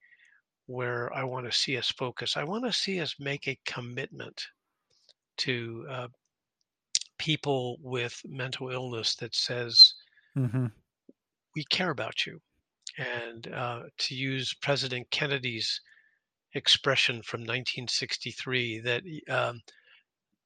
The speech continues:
Speaker 1: as he said, "You need be no longer
Speaker 2: Mm.
Speaker 1: alien
Speaker 2: Mm.
Speaker 1: to our affections, uh, because you
Speaker 2: Mm-hmm.
Speaker 1: are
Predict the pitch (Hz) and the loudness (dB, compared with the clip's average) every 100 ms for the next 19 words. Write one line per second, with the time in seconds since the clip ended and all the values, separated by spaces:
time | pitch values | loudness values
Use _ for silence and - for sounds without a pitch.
0 | - 131 - 135 - 131 120 - 143 139 | -8 -2 0 2 2 2 0 -2 -2 0
1 | 139 156 135 151 139 135 135 127 127 131 | 0 -2 0 0 2 2 0 0 0 2
2 | 131 120 - 143 147 143 131 123 110 135 | 2 2 2 0 2 2 4 2 0 0
3 | 131 120 117 - 117 - - - - - | 0 0 -4 -4 -2 2 0 2 2 2
4 | - _ _ _ _ _ _ _ - 120 | 0 _ _ _ _ _ _ _ -10 -6
5 | 117 131 - - 143 135 120 - 156 135 | -4 -4 -4 0 0 0 -2 -6 -6 -2
6 | 131 127 120 127 123 120 | 0 2 2 2 2 0